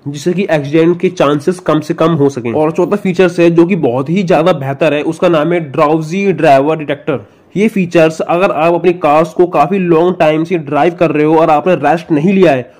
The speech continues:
तो ये आपकी driving skill को sense करके आपको बता देगा कि आपको rest लेना चाहिए और आप अपनी गाड़ी stop कर दो। या तो ये features आपको coffee पीने के लिए कहेगा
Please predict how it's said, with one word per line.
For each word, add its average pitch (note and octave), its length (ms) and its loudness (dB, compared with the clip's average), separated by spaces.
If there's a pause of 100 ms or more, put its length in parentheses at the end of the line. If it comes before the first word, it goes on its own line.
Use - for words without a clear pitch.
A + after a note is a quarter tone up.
(240)
तो G3 80 6
ये G3+ 120 2
आपकी D#3+ 540 0
driving E3 460 2
skill F3+ 360 -2
को F#3+ 140 2
sense F#3 420 0
करके F#3 320 -2
आपको D#3+ 340 -4
बता D#3+ 280 0
देगा D#3+ 220 0
कि E3 120 -4
आपको C#3+ 400 -4
rest D#3 300 -2
लेना D#3 260 2
चाहिए D3+ 380 -2 (520)
और E3+ 220 2
आप D#3 180 2
अपनी E3+ 180 0
गाड़ी E3 300 2
stop F3 320 0
कर C#3+ 120 -4
दो। A#2 160 -8 (260)
या D3+ 120 4
तो E3+ 80 -2
ये F3 60 4
features E3+ 240 -4
आपको E3+ 440 2
coffee E3+ 280 -4
पीने F3 240 0
के F3 80 -2
लिए F3+ 120 2
कहेगा E3+ 420 0